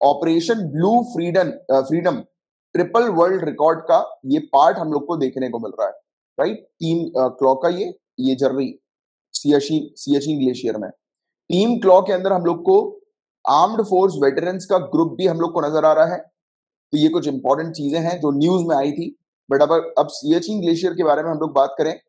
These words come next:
तो देखिए गाइस, ये कहां पर है? तो ये ईस्टर्न काराकोरम रेंज जो हिमालयस के अंदर है, वहां पर लोकेटेड है। दूसरी लॉन्गेस्ट ग्लेशियर ये हम लोग को देखने को मिलती है, और सबसे बड़ी जो ग्लेशियर है लेंथ वाइज अगर हम लोग बात करें, तो ये है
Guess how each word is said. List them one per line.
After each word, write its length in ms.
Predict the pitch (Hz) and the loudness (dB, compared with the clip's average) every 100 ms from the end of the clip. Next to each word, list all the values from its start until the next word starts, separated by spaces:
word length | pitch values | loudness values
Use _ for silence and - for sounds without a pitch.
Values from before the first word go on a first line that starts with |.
| _ _ _ _ | _ _ _ _
तो 60 | 151 | 0
देखिए 220 | 175 196 | 4 4
गाइस, 180 | 190 190 | 2 -2
ये 160 | 147 170 | 0 2
कहां 280 | 156 156 165 | 2 2 4
पर 140 | 180 | 2
है? 160 | 190 185 | 0 -6
तो 180 | - | -6
ये 200 | 156 175 175 | -2 -2 -2
ईस्टर्न 440 | 160 165 208 240 | -6 -4 -4 -2
काराकोरम 640 | 233 160 175 180 170 180 | 2 2 2 0 -2 -2
रेंज 260 | 143 160 156 _ 135 | 0 0 -2 _ -4
जो 120 | 135 | -2
हिमालयस 440 | 127 127 151 175 | 2 2 2 -2
के 100 | 170 | -6
अंदर 220 | 147 139 | -2 -2
है, 100 | 147 | -2
वहां 240 | - 127 123 | -2 -2 0
पर 160 | 147 | -2
लोकेटेड 420 | 131 120 135 160 175 | -4 -2 -4 0 0
है। 240 | 180 - _ _ _ 131 | -2 -6 _ _ _ 0
दूसरी 480 | 151 185 190 240 240 | 2 2 -2 -2 2
लॉन्गेस्ट 460 | 180 175 196 165 | 2 2 -2 0
ग्लेशियर 380 | 151 151 156 180 | 0 0 0 -2
ये 100 | 175 | 0
हम 120 | 143 | 0
लोग 140 | 139 139 | 0 0
को 120 | 165 | 0
देखने 280 | 135 143 127 | 0 0 -4
को 120 | 120 | -4
मिलती 260 | 110 107 | -6 -6
है, 160 | 104 104 _ _ _ _ 131 | -8 -8 _ _ _ _ 0
और 140 | 139 | 0
सबसे 500 | 147 135 202 202 208 | 0 2 4 4 0
बड़ी 460 | 131 143 165 220 - 147 | -2 0 2 0 -8 -2
जो 120 | 165 | -2
ग्लेशियर 460 | 143 143 143 196 196 | 2 0 2 0 0
है 120 | 175 | 0
लेंथ 220 | 143 160 | -4 -2
वाइज 280 | 175 170 190 139 | -2 -2 -2 -4
अगर 160 | 151 | -2
हम 80 | 151 | -2
लोग 160 | 160 131 | -2 2
बात 220 | 135 139 | 0 0
करें, 180 | 156 175 _ _ _ 151 | -4 -4 _ _ _ -2
तो 80 | |
ये 180 | 147 156 | 2 2
है 160 | 170 | 2